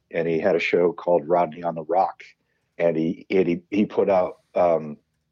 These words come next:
multiple, uh, vinyl compilation records of all these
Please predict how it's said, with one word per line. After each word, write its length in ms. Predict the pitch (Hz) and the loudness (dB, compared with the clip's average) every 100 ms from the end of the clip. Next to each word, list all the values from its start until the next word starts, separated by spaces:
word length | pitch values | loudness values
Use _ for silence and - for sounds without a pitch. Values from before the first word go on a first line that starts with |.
| _ _ _ - | _ _ _ -6
multiple, 760 | 95 98 - - 87 78 80 _ _ _ _ _ - | 0 0 0 0 2 2 0 _ _ _ _ _ -2
uh, 480 | - 82 78 76 76 _ 90 | 2 2 2 -2 -6 _ -16
vinyl 680 | 76 85 87 90 85 80 - _ _ _ _ - | -4 -2 0 2 2 2 -2 _ _ _ _ -12
compilation 720 | - 90 - 85 101 - 82 | -2 0 0 0 0 0 -6
records 500 | 78 80 80 78 73 | -6 -4 -6 -6 -8
of 400 | - 82 78 73 | 0 2 2 -2
all 280 | 82 - 85 | -6 0 2
these 440 | 82 80 73 - | 2 -2 -4 -12